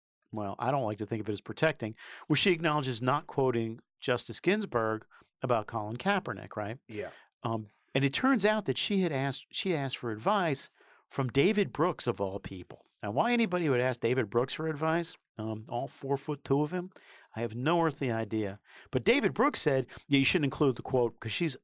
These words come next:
Speaker 1: elderly."
Speaker 2: Elderly and probably, here's the quote, "elderly and probably didn't fully understand the question."
Speaker 1: Unbelievable. That's unfreaking believable. If you actually believe that,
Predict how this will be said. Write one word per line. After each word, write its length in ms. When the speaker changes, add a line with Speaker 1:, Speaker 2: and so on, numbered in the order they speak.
Speaker 1:
elderly." 400
Speaker 2:
Elderly 360
and 100
probably, 360
here's 220
the 60
quote, 280
"elderly 520
and 240
probably 340
didn't 240
fully 300
understand 480
the 60
question." 520
Speaker 1:
Unbelievable. 920
That's 180
unfreaking 520
believable. 580
If 140
you 120
actually 300
believe 340
that, 260